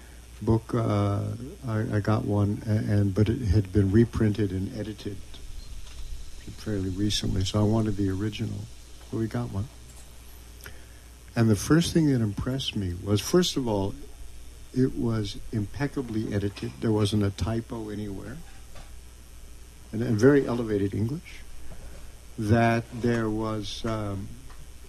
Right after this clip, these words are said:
first-class paper. I mean, here was, this is the original binding on this book. It was published in nineteen thirty, thirty-two, I guess, in, in, in Madras.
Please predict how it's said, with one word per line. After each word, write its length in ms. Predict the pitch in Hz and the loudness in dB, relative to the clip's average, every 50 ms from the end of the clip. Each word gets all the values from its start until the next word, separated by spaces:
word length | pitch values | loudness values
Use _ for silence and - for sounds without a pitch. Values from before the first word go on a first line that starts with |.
| - - - - - - - - - - | -16 -16 -16 -16 -16 -14 -14 -14 -14 -14
first-class 880 | - - - - - 180 202 196 - - - - 147 139 123 117 113 - | -12 -10 0 6 8 8 8 8 6 2 -2 -4 -4 -4 -4 -4 -6 -6
paper. 460 | - - 123 120 127 - - 160 143 | -2 2 2 2 4 2 2 2 4
I 60 | 123 | 6
mean, 140 | 117 131 123 | 6 8 8
here 160 | 135 160 175 | 8 8 8
was, 220 | 165 160 139 - - | 6 6 2 2 2
this 180 | 156 170 175 | 0 0 2
is 120 | 185 160 147 | 2 4 8
the 120 | 147 135 | 10 10
original 460 | 120 110 131 147 147 156 151 139 117 | 10 8 6 2 2 0 0 0 -2
binding 640 | 95 82 87 87 90 92 101 117 139 180 190 190 185 | -2 -2 0 2 4 4 4 6 6 4 4 4 2
on 180 | 180 165 156 151 | 2 0 0 0
this 140 | 156 151 | -2 -4
book. 280 | - - 147 156 180 - - | -2 0 0 0 0 0 -2
It 140 | - 156 147 | -4 -4 -4
was 160 | 147 135 - | -4 -6 -6
published 500 | - - 131 127 127 139 139 135 - - | -4 -2 0 2 4 4 4 4 4 2
in 120 | 120 110 110 | 0 2 2
nineteen 800 | 113 117 123 123 - - 123 117 113 113 117 117 117 104 110 - - - - - - - - - | 2 2 0 -2 -2 -2 -2 0 0 -2 -4 -8 -8 -10 -10 -12 -12 -14 -18 -18 -20 -18 -16 -10
thirty, 280 | - 107 104 110 117 107 - - - - - - | -6 -6 -4 -4 -6 -8 -10 -12 -16 -18 -14 -8
thirty-two, 640 | - 110 107 107 104 101 - - 123 120 123 120 | -6 -6 -6 -6 -6 -8 -6 -2 -2 0 0 -2
I 120 | 110 101 101 | -4 -8 -8
guess, 340 | 98 107 110 113 - - - | -8 -8 -8 -10 -10 -10 -8
in, 180 | 104 104 104 110 110 104 104 104 104 104 104 107 - - - - - - - - - - - - - - - - - - - - - - - - - - - 151 | -8 -8 -8 -8 -8 -8 -8 -8 -8 -8 -8 -10 -12 -14 -16 -16 -18 -18 -18 -18 -18 -20 -20 -20 -18 -18 -18 -20 -20 -18 -16 -16 -16 -14 -16 -16 -16 -12 -6 -2
in, 60 | 113 | 0
in 160 | 101 98 98 | 2 2 2
Madras. 800 | 104 101 87 87 95 95 92 95 117 143 - - - - - | 2 0 0 0 0 0 0 -2 -4 -6 -8 -8 -8 -10 -10